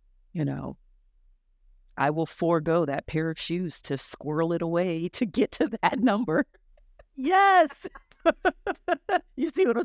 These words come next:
Speaker 1: I
Speaker 2: That's
Speaker 1: will
Speaker 2: purpose right there.
Speaker 1: There you,
Speaker 2: Yes.
Speaker 1: there you
Speaker 2: <laughs>
Speaker 1: go. That's what I will do. And I will see if, you know, how quickly it takes to get to that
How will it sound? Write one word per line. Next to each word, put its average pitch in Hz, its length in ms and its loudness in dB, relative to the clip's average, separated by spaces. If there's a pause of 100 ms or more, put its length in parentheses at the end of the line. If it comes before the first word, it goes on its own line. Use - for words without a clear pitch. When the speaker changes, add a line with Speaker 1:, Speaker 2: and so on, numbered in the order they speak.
Speaker 1:
I 202 220 4
Speaker 2:
That's 349 180 6
Speaker 1:
will 339 80 0
Speaker 2:
purpose 320 540 0
right 254 180 0
there. 294 340 2
Speaker 1:
There 185 180 4
you, 185 100 2
Speaker 2:
Yes. 349 340 6
Speaker 1:
there 175 160 4
you 180 160 0
Speaker 2:
<laughs> - 0 -
Speaker 1:
go. 170 320 2
That's 160 340 -6
what 180 160 0
I 180 120 0
will 185 140 -2
do. 160 380 -6 (760)
And 147 360 0
I 147 220 0
will 151 200 -4
see 165 500 -6
if, 185 480 -4 (920)
you 165 120 -2
know, - 80 -14
how 160 240 0
quickly 180 440 0
it 165 100 -4
takes - 280 -8
to 180 120 -4
get 180 340 0
to 196 160 -2
that 160 320 -2